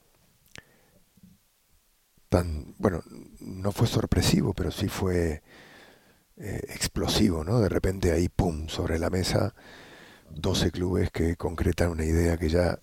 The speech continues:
se conocía, que estaban trabajando, pero que no parecía como tan cercana en el tiempo y tan real, tan concreta. Lo primero que me viene a la cabeza, y esto me lo decía mi hermano,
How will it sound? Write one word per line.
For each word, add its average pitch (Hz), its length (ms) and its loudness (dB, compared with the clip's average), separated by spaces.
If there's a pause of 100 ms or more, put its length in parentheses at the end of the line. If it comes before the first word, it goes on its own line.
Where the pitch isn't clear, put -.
(560)
se - 200 -2
conocía, 92 880 0
que 87 320 -2
estaban 87 360 2
trabajando, 90 800 2
pero 90 220 -2
que 92 100 -8
no 90 160 -6
parecía 87 540 0
como 87 420 -8 (480)
tan 95 160 2
cercana 95 480 2
en 85 80 0
el 87 140 -4
tiempo 87 340 0
y 82 60 0
tan 85 240 2
real, - 440 2 (440)
tan 87 160 2
concreta. 90 560 0 (2750)
Lo 95 160 0
primero 98 320 6
que 110 80 0
me 98 80 2
viene 113 200 2
a 110 40 2
la 104 80 4
cabeza, - 440 2
y - 60 2
esto 87 220 -2
me 85 160 -4
lo 90 100 -2
decía 90 240 0
mi 87 60 0
hermano, 87 400 2